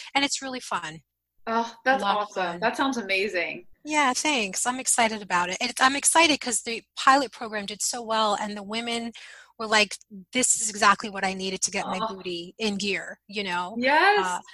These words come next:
Speaker 1: so it's a nice complement to work that people are doing with their R D or with their coach. It's just a nice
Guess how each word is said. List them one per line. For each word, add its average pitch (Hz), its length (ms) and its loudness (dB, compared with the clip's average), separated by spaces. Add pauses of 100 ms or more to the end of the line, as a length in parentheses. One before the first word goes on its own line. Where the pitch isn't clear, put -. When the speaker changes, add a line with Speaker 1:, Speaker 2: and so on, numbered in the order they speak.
Speaker 1:
so - 180 -2
it's 294 160 2
a 330 40 4
nice 349 280 6
complement 285 800 2 (140)
to 220 460 -6
work 240 340 -6
that 214 180 -4
people 226 320 -6
are 214 80 -8
doing 208 400 -6
with 202 160 -8
their 202 160 -10
R 190 200 -6
D 302 300 2
or 262 100 -2
with 214 180 -6
their 202 120 -8
coach. 262 480 -6
It's - 160 -2
just - 220 0
a 330 40 0
nice 233 720 0